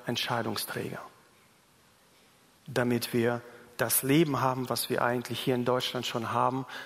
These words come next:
aber weltweit lange nicht so ist. Und es unsere Schuld ist, als Wels-, äh,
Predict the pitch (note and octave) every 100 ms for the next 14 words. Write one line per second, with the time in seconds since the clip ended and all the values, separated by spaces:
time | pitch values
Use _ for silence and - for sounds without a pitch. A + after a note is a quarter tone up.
0 | - B2+ A#2 A2+ G#2 B2+ C#3+ - A2 B2
1 | - - - - A#2 G#2+ A#2 B2+ B2 A#2+
2 | A2+ A#2 A#2+ G2+ - - - - _ _
3 | - - - - - C3 - - A#2+ -
4 | - C3 B2 A2+ - - F#3+ G3 G3 -
5 | G#2+ - - - - - - - - A#2
6 | - B2 B2+ - - - A#2